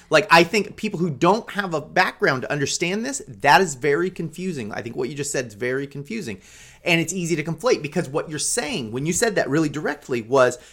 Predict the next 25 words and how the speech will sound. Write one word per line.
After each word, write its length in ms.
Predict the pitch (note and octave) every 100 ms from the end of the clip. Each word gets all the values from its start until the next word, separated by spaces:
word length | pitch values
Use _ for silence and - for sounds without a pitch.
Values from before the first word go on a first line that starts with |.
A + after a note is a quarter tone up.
| _
you 120 | D3+
have 260 | C#3 A3+ A3+
to 80 | G#3
have 120 | E3+
fighting 300 | - C4 A#3+
skills 340 | - E3 D3
in 60 | D3+
order 200 | D3 D3
to 60 | -
do 160 | B3+
this. 360 | B3 A2 G2 - _ _ _
You 160 | B2+ A2 _
don't. 420 | G3+ D3+ G#2 - - _ -
You 80 |
don't 240 | C3 B3 C#4
have 120 | A#3+
to 80 | G3+
have 100 | -
any 200 | - C4+
fighting 300 | D#4+ A#3+ A3+
skills 300 | G#3 - G#3
in 60 | F3
order 220 | F3 G3
to 120 | F#3+
use 540 | D#3 C3 G3 G#3 G3+